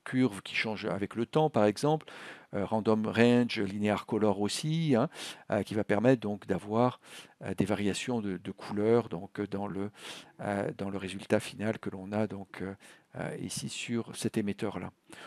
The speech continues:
On voilà un peu l'idée pour, euh, construire rapidement donc une,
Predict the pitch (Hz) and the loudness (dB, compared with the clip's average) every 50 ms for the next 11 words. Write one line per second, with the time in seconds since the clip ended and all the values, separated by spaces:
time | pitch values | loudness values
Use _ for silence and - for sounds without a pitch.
0 | - - - - 104 120 131 135 135 - - 139 123 117 113 104 113 131 135 135 | -20 -14 -8 -2 4 8 10 10 10 10 8 4 4 4 2 6 8 10 10 8
1 | - - 110 98 107 104 98 - - 117 107 - - - - 135 131 131 131 117 | 6 2 0 2 4 4 4 2 0 -2 -2 -4 -4 -2 2 4 6 6 6 6
2 | 104 92 107 117 - 120 107 104 107 107 113 117 101 104 98 95 - 104 98 | 4 4 4 4 4 2 -4 -2 -2 0 0 0 0 -2 -4 -4 -6 -8 -8